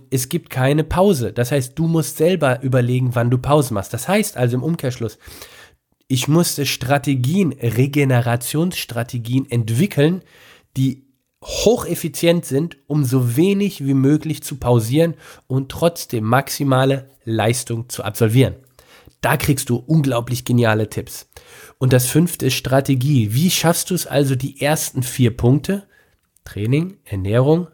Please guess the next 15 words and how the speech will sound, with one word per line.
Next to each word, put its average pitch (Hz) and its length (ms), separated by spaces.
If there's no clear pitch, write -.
Mindset 123 720
und 117 260
Regeneration, 104 960
zusammen 131 580
in 131 300
deinen 170 480
Alltag 160 520
zu - 140
integrieren, 135 800
ohne 156 300
dass 135 240
du 139 80
dich 127 240
klonen 165 400
musst? - 400